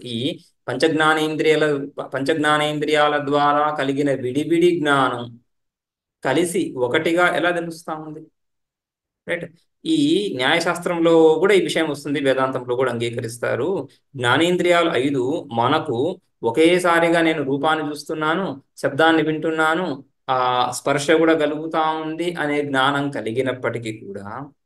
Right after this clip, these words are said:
వాస్తవంగా ఈ, ఈ జ్ఞానేంద్రియాలు క్రమంగానే పనిచేస్తున్నాయి, యుగపత్ కాదు.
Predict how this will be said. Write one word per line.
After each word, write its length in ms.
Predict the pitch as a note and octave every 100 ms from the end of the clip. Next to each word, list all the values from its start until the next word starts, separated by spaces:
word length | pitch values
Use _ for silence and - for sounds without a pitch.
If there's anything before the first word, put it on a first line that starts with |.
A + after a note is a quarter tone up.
| _ _ _ _ _ _
వాస్తవంగా 1080 | A#2+ B2 D3 - B2 A2+ G#2+ G#2+ B2 D3 C#3 _ -
ఈ, 60 | B2
ఈ 400 | A#2+ A#2+ A#2+ A#2
జ్ఞానేంద్రియాలు 1080 | A#2+ C3+ D3+ D3 C#3 B2+ A#2 A#2+ C#3 A#2
క్రమంగానే 640 | B2+ C3+ D3+ D#3+ D#3+ D#3 E3+
పనిచేస్తున్నాయి, 960 | D3+ B2+ A#2+ A#2+ B2+ A2+ A#2 B2+ D3+
యుగపత్ 540 | C#3+ C3 A#2 D3 D3 -
కాదు. 540 | G#2+ G2+ G#2 A2+ A#2+